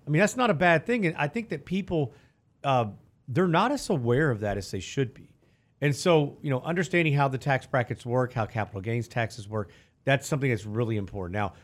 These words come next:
we talk about tax loss harvesting. We've been talking about it quite a bit here towards the end of the year, something that, you know, this time of year comes around. We're always looking for opportunities. Last year didn't have a whole lot of them. This year <laughs> have quite a bit more,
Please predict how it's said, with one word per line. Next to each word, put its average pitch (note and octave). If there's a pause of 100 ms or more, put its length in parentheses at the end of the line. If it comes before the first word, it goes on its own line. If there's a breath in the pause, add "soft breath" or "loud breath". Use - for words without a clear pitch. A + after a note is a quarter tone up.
(120 soft breath)
we C3
talk D3+
about B2+
tax C3
loss B2
harvesting. A#2+
We've A2
been A2
talking A2+
about A2
it A2
quite A2+
a G2+
bit G#2+
here G#2
towards G2
the A2
end G#2
of F#2
the G2
year, G#2 (260 soft breath)
something C3
that, G#2+
you A2
know, G2
this B2+
time C3+
of B2
year A#2+
comes A2+
around. G#2 (320 soft breath)
We're B2
always C#3+
looking A#2+
for A2+
opportunities. F2+ (320 soft breath)
Last B2+
year C#3
didn't B2+
have C3
a B2
whole A2+
lot F2+
of D#2+
them. D#2 (420)
This -
year D3
<laughs> -
have C3+
quite C#3+
a C3
bit A#2+
more, A#2